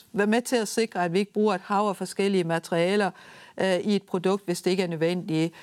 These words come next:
Sørg for, for eksempel, at hvis du laver en kjole, at der ikke er for mange lynlås i, fordi lynlås er rigtig vanskelige at få, øh, skåret ud af et, øh, et stykke stof. Så prøv at,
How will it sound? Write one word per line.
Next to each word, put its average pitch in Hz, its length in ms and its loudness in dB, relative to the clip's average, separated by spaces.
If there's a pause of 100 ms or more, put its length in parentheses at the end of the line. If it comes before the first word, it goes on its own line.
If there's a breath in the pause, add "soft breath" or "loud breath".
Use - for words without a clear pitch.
(200 loud breath)
Sørg 226 320 0
for, 214 120 -2
for 202 120 -4
eksempel, 196 440 0
at 165 140 0
hvis 175 160 -2
du 185 120 -2
laver 180 300 2
en 185 120 -4
kjole, 196 440 0
at 156 120 -4
der 180 100 2
ikke 196 140 0
er 170 180 0 (380 loud breath)
for 190 100 -2
mange 190 280 0
lynlås 196 600 2
i, 202 100 2
fordi 190 360 0
lynlås 180 600 2
er 165 420 0
rigtig 196 300 -2
vanskelige 180 500 0
at 165 220 0 (380 loud breath)
få, 175 500 0 (140)
øh, 160 460 2 (680 loud breath)
skåret 220 340 0
ud 233 200 2
af 180 180 2
et, 185 200 -6
øh, 175 140 2
et 170 280 -2
stykke - 260 -2
stof. 185 240 -2
Så - 120 -6
prøv 233 480 -2
at, 175 320 0